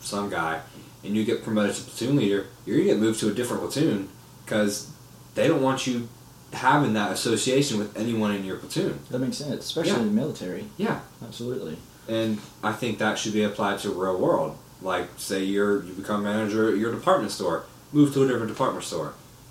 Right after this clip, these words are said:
Speaker 1: 'Cause you're gonna play favorites, but if, when, and also you're not gonna get that,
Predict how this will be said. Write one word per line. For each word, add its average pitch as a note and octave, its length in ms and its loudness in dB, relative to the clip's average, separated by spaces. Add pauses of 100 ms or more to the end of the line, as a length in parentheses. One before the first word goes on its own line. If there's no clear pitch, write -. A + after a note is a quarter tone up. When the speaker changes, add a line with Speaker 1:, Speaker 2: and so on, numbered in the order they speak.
(360)
Speaker 1:
'Cause A#2 180 0
you're B2 100 2
gonna C3 120 6
play E3+ 220 6
favorites, F2+ 800 -2 (320)
but A#2 240 0
if, A2+ 300 0
when, A#2+ 260 0
and A#2+ 120 -2
also C#3 300 4
you're A#2+ 200 4
not B2 160 0
gonna B2 120 2
get A2 140 -2
that, - 240 -6